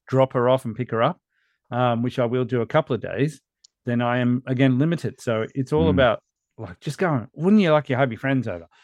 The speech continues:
Speaker 1: I'm hap-, much happier if they have friends over, or even if they stay over and it's a sleepover or whatever
Speaker 2: Yeah.
Speaker 1: it is,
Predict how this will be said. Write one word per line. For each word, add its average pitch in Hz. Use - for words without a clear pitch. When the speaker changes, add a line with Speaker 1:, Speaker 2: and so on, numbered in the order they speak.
Speaker 1:
I'm 214
hap-, 190
much 185
happier 160
if 123
they 127
have 123
friends 135
over, 123
or 120
even 135
if 120
they 113
stay 127
over 135
and 98
it's -
a -
sleepover 160
or 131
whatever 156
Speaker 2:
Yeah. 151
Speaker 1:
it 135
is, 135